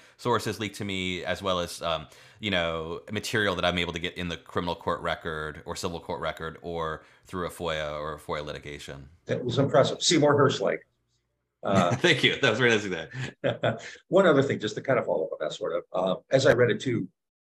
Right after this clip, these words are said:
Speaker 2: you know, I was thinking about the activist community, 'cause, you know, Scott, I, as we told you, both studied this a lot. And within the community, there are either snitches or there are people who just aren't real smart. And it, I didn't get a sense from what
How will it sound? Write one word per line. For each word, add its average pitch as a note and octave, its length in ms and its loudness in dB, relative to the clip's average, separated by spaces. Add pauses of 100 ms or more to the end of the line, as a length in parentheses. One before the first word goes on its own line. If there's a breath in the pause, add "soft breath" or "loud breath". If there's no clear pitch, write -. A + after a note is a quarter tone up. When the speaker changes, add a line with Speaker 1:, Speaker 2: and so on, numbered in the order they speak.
(160)
Speaker 2:
you A2 80 2
know, G2+ 60 4
I A2 120 6
was G#2+ 160 4
thinking G2+ 160 0
about F#2+ 200 2
the F#2+ 80 4
activist - 380 0
community, F2 360 -6
'cause, - 220 -8
you - 80 -14
know, E2 80 -10
Scott, E2+ 280 -2
I, D#2+ 60 -4 (300)
as D#2 120 -10
we - 60 -20
told - 240 -10
you, - 140 -20
both F2 100 -2
studied D#2+ 340 -4
this D#2+ 160 -8
a F2+ 60 -10
lot. F2 220 2
And F2 80 -2 (160)
within B2+ 240 2
the C#3 60 -2
community, F#2 480 -10
there F2 340 2 (520)
are G2 140 2
either F#2 180 2
snitches F#2+ 520 -2 (100)
or F2+ 160 2
there F2+ 140 4
are F2 80 2
people - 280 -14
who - 80 -20
just F2+ 160 -4
aren't G2 180 0
real E2 100 -4
smart. - 420 -2 (540)
And G#2 420 2
it, A#2 220 0 (120)
I C3 140 4
didn't G3 220 2
get D#3+ 180 -2 (180)
a A2 60 0
sense A#2 300 2
from G2+ 140 -6
what G2+ 200 -4